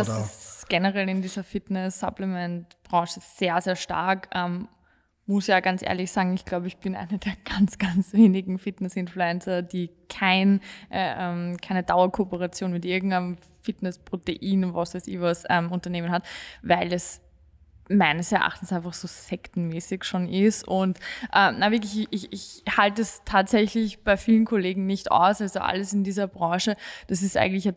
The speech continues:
Speaker 1: Dauerwerbesendung in der Story und es ist einfach nur nervig und jede Woche kommt ein neues, äh, Pro-, Produkt mit der besten Cookie-Flavor, äh, was weiß ich was raus. Also, ähm,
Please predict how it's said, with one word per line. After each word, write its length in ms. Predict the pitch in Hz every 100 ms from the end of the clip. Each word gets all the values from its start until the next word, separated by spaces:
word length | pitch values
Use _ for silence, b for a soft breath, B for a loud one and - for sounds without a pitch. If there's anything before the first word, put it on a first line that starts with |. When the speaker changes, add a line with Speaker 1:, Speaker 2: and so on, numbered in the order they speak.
| -
Speaker 1:
Dauerwerbesendung 1300 | 170 190 208 180 185 190 214 - 180 185 196 226
in 180 | 233 208
der 140 | 208 220
Story 480 | - 185 180 196
und 140 | 202 196
es 100 | 196
ist 240 | 190 -
einfach 240 | 180 190 185
nur 240 | 190 214
nervig 480 | 226 175 175 214 214
und 140 | 185
jede 400 | 175 180 190 214
Woche 240 | 196 185 -
kommt 260 | 202 180
ein 100 | 185
neues, 360 | 175 170 185 -
äh, 140 | 185
Pro-, 380 | 185 185 202 196 - -
Produkt 380 | 202 208 -
mit 220 | 208 180 196
der 120 | 185
besten 920 | 185 - 180 - - 190 190 190 190 B B B
Cookie-Flavor, 1080 | 220 180 208 214 180 180 185 180 180 180 -
äh, 300 | - 50 - -
was 320 | 180 175 -
weiß 140 | 170
ich 120 | 165 151
was 200 | 156 -
raus. 160 | 180
Also, 200 | 202 202 196 B B -
ähm, 480 | 202 202 208 208